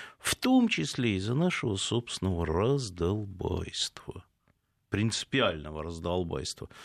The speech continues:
А Баба Яга против. Там, «Вот не хочу, не буду». Ну, «Не хочу, не буду». Иди застрелись, че ты остальных-то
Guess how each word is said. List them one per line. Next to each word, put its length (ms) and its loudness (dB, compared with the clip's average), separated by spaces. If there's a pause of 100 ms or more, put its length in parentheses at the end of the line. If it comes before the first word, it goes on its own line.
(220)
А 140 -2
Баба 260 2
Яга 340 2
против. 720 -2
Там, 300 -4
«Вот 260 0
не 80 4
хочу, 420 2
не 180 4
буду». 560 -4 (1000)
Ну, 480 2 (220)
«Не 200 0
хочу, 360 -2
не 160 2
буду». 280 -4
Иди 200 2
застрелись, 680 -2
че 240 -4
ты 120 -2
остальных-то 680 -4